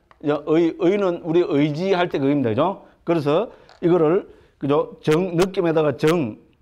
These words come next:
요 결합해놓은 데다가 지, 그럼 자극에다가 의 이렇게 해놓으면 다음에 한번, 어, 음미해 보시는 데 도움이 됩니다. 자, 그래서 이제 기쁨이 있는 경우와 사견이 있고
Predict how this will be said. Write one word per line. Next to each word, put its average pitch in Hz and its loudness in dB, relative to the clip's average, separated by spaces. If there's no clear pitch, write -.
요 143 0
결합해놓은 170 0
데다가 147 -2
지, 170 -2
그럼 165 -2
자극에다가 147 0
의 185 0
이렇게 190 0
해놓으면 160 -2
다음에 165 0
한번, 151 -4
어, 139 0
음미해 165 2
보시는 165 -2
데 147 0
도움이 156 0
됩니다. 123 -2
자, 139 0
그래서 165 0
이제 - -2
기쁨이 196 -2
있는 170 2
경우와 180 0
사견이 180 -2
있고 196 -2